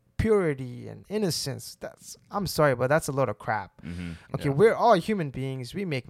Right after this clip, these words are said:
Speaker 1: mistakes. You know,
Speaker 2: Mm-hmm.
Speaker 1: we are sinful. But God is constant.
Speaker 2: Mm-hmm.
Speaker 1: God is always good.
Speaker 2: Okay.
Speaker 1: And like you said, because of Jesus Christ, who gave his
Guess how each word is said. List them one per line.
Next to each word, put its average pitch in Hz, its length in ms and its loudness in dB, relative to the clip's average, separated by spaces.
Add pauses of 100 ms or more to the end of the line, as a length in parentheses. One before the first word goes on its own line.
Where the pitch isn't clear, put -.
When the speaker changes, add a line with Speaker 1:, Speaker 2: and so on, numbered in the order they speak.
Speaker 1:
mistakes. - 600 -10
You 143 60 -8
know, 113 180 -6
Speaker 2:
Mm-hmm. 117 140 -12
Speaker 1:
we 165 100 0
are 123 100 0
sinful. 123 720 -4 (500)
But 139 200 2 (460)
God 180 460 8
is 143 160 -8
constant. 139 720 -6 (200)
Speaker 2:
Mm-hmm. 90 120 -6
Speaker 1:
God 165 240 8
is 139 180 -2 (100)
always 151 420 2
good. 110 380 -8 (220)
Speaker 2:
Okay. - 160 -10
Speaker 1:
And - 140 -4
like 127 220 -2
you 190 80 -2
said, 143 380 -2 (100)
because 156 540 2
of 120 80 -10
Jesus 120 360 -8
Christ, 113 480 -6
who 135 60 -12
gave 123 320 -4
his 113 260 -10